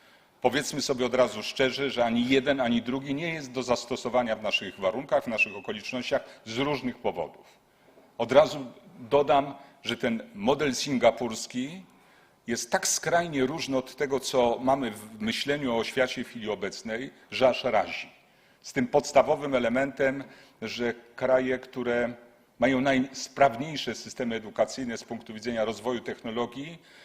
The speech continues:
zaczynają wprowadzać dzieci w edukację w drugim, trzecim roku życia. A my, proponując, żeby zejść na szósty rok, koniec końców zamknęliśmy tą możliwość, spychając dzieci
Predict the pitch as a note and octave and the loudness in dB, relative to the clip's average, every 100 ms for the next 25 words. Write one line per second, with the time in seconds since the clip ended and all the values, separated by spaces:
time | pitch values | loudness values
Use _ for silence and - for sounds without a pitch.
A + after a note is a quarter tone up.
0 | - - A2 B2 B2 C3+ C#3 C3 A#2+ - | -20 -2 2 2 2 2 4 2 0 0
1 | B2 A#2+ A#2+ B2 A#2 - G#2+ B2+ B2+ C3 | 4 4 4 2 2 -6 -6 -4 -4 -4
2 | A2+ D#3 A2 - D3 C#3 - D#3+ D3+ D3 | -4 -6 2 2 4 -2 -2 -4 -4 -6
3 | - C3+ C#3+ C3+ C3+ A2+ A2+ - - - | -6 -4 -2 -2 -2 -4 -6 -8 -12 -14
4 | _ _ _ _ _ _ _ _ _ - | _ _ _ _ _ _ _ _ _ -20
5 | _ A#2 C#3 F3 E3 D3 - C3+ D#3 D3+ | _ 2 4 0 2 2 4 0 0 -2
6 | C3+ - - A#2+ A#2+ A#2 C#3+ C#3 - - | -2 -2 -6 -4 -4 0 0 0 -6 -8
7 | B2+ A2 G#2 - - G3+ - - A2 G2+ | 0 2 2 -2 4 4 4 2 2 4
8 | B2 - - - _ _ _ _ _ _ | 4 0 -12 -20 _ _ _ _ _ _
9 | _ _ C#3+ D3+ C3+ - D3+ D3+ - C3 | _ _ 2 4 2 0 -2 -4 -6 -6
10 | A#2+ - C#3 C#3 D3 D#3+ C#3 B2 B2 A2 | 2 2 2 -6 -8 -6 -8 -2 -2 -2
11 | G#2 A#2+ B2+ C3 B2+ - - - - C#3 | -4 -6 -2 -2 -4 -10 -6 -6 -2 0
12 | - E3+ C#3+ A#2+ A2 A#2 A2+ - C3 F#3 | 2 2 2 -2 -4 -6 -6 -8 -8 -10